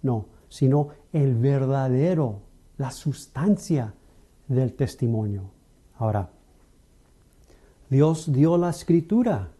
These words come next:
lo dio como el testimonio de Cristo. La escritura, lo leemos en el Salmo,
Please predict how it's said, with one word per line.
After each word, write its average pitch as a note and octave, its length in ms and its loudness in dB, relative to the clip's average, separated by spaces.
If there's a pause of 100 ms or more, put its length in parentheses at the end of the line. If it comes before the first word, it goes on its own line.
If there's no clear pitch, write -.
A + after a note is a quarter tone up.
(960)
lo B2+ 220 4
dio F#3+ 420 0 (240)
como D3 420 2
el D3 220 -4
testimonio D3+ 760 2
de F3 160 -2
Cristo. F3 600 -6 (1500)
La C3 120 0
escritura, G#3 680 2
lo D3 220 6
leemos G3+ 480 8
en D#3+ 80 6
el C3 160 6
Salmo, G3+ 560 4